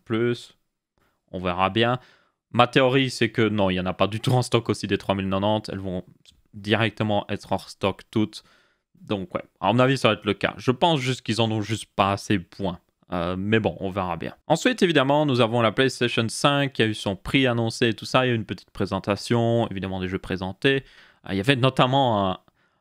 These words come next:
un jeu, euh, bon, il sortira sur toutes les consoles et sur P C aussi, mais il y avait, euh, notamment un nouveau jeu Harry Potter en mode R P G, genre open world. Euh, pas M M O R P G ou autre chose, hein, vraiment R P G, vous êtes seul, vous jouez tranquillement, bon, peut-être vous pourrez jouer avec des amis.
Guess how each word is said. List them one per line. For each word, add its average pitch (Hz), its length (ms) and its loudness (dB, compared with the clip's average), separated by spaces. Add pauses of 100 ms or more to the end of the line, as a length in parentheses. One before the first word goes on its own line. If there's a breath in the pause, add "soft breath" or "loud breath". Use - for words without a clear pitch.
un 107 240 2
jeu, 131 500 2
euh, 101 260 4
bon, 120 160 2
il 123 100 0
sortira 117 360 -2
sur 98 180 -6
toutes - 220 -12
les 95 100 0
consoles 95 380 -4
et 90 40 -2
sur - 180 -12
P 95 120 -4
C - 120 -4
aussi, 113 320 -2
mais 98 180 -4 (300 soft breath)
il 110 60 0
y - 20 4
avait, 113 200 4
euh, 120 160 4
notamment 127 400 0
un 120 60 2
nouveau 127 220 2
jeu 131 140 0
Harry 117 240 2
Potter 131 480 0 (200)
en 107 140 -2
mode 107 300 -2
R 120 180 0
P 131 200 0
G, 120 320 -2 (380)
genre 107 320 -6 (440)
open 120 320 0
world. 117 440 -2 (560 soft breath)
Euh, 95 160 -2
pas 156 220 2
M 180 80 2
M 175 100 4
O 160 120 4
R - 100 -6
P 135 140 4
G 131 100 2
ou 135 60 4
autre 127 160 2
chose, 107 220 2
hein, 92 120 0
vraiment 120 300 2
R 117 120 -4
P 117 120 2
G, 123 60 4
vous 107 180 0
êtes 92 120 0
seul, 127 320 0
vous 101 260 -4
jouez 98 180 0
tranquillement, 113 600 -2
bon, 101 100 -8
peut-être 95 180 -10
vous 95 80 -14
pourrez 87 200 -8
jouer 90 120 -2
avec 90 100 0
des 92 160 -2
amis. 110 260 -2